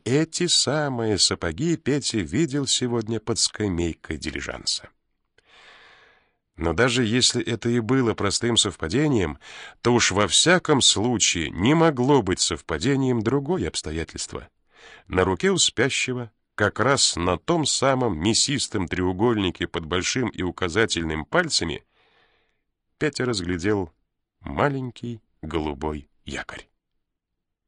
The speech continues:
Мальчик чуть не вскрикнул от неожиданности, но сдержался.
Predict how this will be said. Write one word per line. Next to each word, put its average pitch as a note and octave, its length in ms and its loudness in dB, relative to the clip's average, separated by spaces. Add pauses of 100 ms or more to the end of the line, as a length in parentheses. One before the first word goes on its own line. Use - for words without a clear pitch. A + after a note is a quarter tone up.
(440)
Мальчик - 400 -2
чуть - 200 -2
не E2+ 100 -4
вскрикнул - 500 -2
от - 100 -10
неожиданности, F2 640 -2 (460)
но - 140 -2
сдержался. G2+ 680 -4